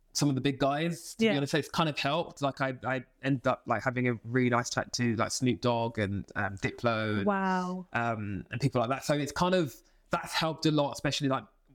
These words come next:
Speaker 1: moving into the acting, 'cause, like, I've now realised that people are just people. Like,
Speaker 2: Yes, yeah.
Speaker 1: and it sounds really, like, um, what's the word?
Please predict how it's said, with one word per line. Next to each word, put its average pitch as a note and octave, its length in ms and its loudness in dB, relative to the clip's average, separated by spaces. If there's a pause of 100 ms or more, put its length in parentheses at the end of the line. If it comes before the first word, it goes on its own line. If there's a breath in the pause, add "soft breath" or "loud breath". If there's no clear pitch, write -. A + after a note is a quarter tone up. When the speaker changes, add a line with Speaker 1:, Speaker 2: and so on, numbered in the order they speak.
(160)
Speaker 1:
moving C#3+ 420 2
into B2+ 180 -2
the C#3 80 4
acting, B2+ 320 -2
'cause, A#2 180 -4
like, C3 220 0
I've B2 140 0
now C3+ 260 2
realised A#2+ 460 0
that G2 60 -10
people A2+ 300 -2
are F2+ 40 0
just - 180 -10
people. A#2 320 -2
Like, C3 260 -2
Speaker 2:
Yes, - 520 -4
yeah. G3+ 80 2
Speaker 1:
and D#3+ 100 2
it D3+ 100 -4
sounds G3+ 380 2
really, D#3+ 580 4
like, C#3 420 -4
um, C3 460 -4
what's - 160 -10
the F#3+ 100 2
word? E3+ 560 2